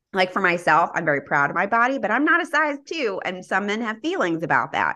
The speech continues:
Keep on going if you're not into that. Like, all those things that are who you are. I also have an executive title. I have been told multiple times, and I can't believe this, y'all will both be horrified, I'm positive,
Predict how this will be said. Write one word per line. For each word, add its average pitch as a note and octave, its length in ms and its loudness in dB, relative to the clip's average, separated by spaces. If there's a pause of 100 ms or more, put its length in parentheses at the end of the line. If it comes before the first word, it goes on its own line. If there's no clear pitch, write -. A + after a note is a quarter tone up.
(880)
Keep A#3 220 -4
on B3 220 2
going D3+ 320 2
if D3 100 -12
you're D#3 140 -6
not D3+ 180 -2
into C#3 220 -4
that. - 280 -4
Like, D3+ 220 -2
all G#3+ 160 4
those C#4+ 240 0
things E3 300 -2
that D#3 160 -6
are D3 240 0
who D#3+ 160 -6
you C#3+ 220 -4
are. C#3+ 340 2
I G3 80 4
also G3+ 260 0
have G3 120 -4
an F#3+ 80 -6
executive D#3+ 520 -6
title. C#3+ 480 -2 (300)
I G#3+ 140 2
have C4 140 2
been C4 200 4
told F#3+ 500 2
multiple F3 300 -4
times, D3+ 280 -4
and D#3 120 -8
I A3 160 4
can't D3 280 -2
believe C3+ 280 -4
this, C3 200 -6
y'all D3+ 180 4
will C3+ 60 2
both C3 220 -2
be C3+ 80 -8
horrified, A#2+ 540 -2
I'm A#2 180 -4
positive, B2 680 -4